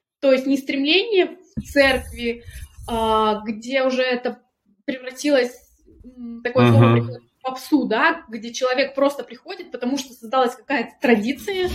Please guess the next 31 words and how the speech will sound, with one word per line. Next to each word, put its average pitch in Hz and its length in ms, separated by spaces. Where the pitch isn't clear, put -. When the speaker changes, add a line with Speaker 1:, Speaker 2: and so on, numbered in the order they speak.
Speaker 1:
непонятная 285 680
ему, 269 540
откуда 240 400
там, 208 220
да, 285 220
как 226 140
говорят, 247 300
вы 240 60
должны 262 200
понимать, 269 400
откуда 214 300
все 233 180
цифры 233 320
берутся, 214 400
да, 277 200
чтобы - 460
Speaker 2:
Мгм. 120 540
Speaker 1:
зачем - 340
это - 100
делать 247 200
и - 40
так 220 80
далее. 226 200
Так 226 160
люди 294 200
уже 277 160
потеряли 277 520
эту 202 240
ниточку, 330 600
для 220 200
чего 240 500